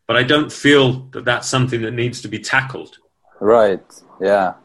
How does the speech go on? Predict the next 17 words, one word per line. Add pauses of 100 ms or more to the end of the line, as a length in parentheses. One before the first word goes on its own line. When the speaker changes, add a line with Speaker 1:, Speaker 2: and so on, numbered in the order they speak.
(260)
Speaker 1:
Yeah.
It's
just
like,
"Oh,
that's
what
it
is
right
now.
Like,
I'm
really
caught
up,"
but,